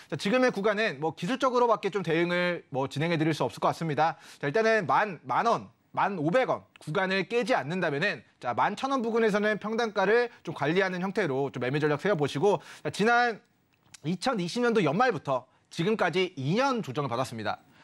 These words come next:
그 앞으로 일, 이 년 정도 가격 조정 받고 일, 이 년 정도 상승 턴을 바라본다라는 관점에서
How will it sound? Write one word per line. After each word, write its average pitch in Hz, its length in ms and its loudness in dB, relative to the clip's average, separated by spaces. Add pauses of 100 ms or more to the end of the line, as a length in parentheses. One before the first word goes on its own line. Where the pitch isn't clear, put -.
(160)
그 160 100 -2
앞으로 233 680 2
일, 240 100 -2
이 262 60 2
년 254 200 4
정도 220 180 2
가격 170 260 -2
조정 190 180 0
받고 240 580 2
일, 233 180 -4
이 247 40 0
년 240 120 0
정도 226 520 2
상승 233 320 -6
턴을 220 180 0
바라본다라는 180 640 0
관점에서 156 540 0